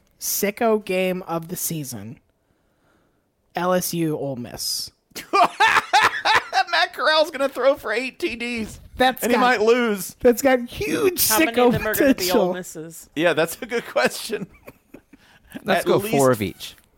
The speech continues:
Speaker 2: Yeah,
Speaker 3: All right,
Speaker 2: four?
Speaker 3: yeah, that's
Speaker 2: Yeah.
Speaker 3: equitable. I like that.
Speaker 2: He giveth and he taketh. Matt Corral, by the way,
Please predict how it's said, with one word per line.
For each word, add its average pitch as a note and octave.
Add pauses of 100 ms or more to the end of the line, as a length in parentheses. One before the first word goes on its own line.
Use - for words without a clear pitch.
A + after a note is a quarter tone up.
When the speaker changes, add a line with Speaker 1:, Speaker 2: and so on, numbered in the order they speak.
(160)
Speaker 2:
Yeah, F3+
Speaker 3:
All G3
right, D#4
Speaker 2:
four? A#3+
Speaker 3:
yeah, D#4
that's -
Speaker 2:
Yeah. C#3+
Speaker 3:
equitable. D#3+
I G#2+
like F2+
that. E2+
Speaker 2:
He D#3+
giveth E3
and C3
he A#2+
taketh. -
Matt E3+
Corral, F3+
by C#3+
the C3
way, B2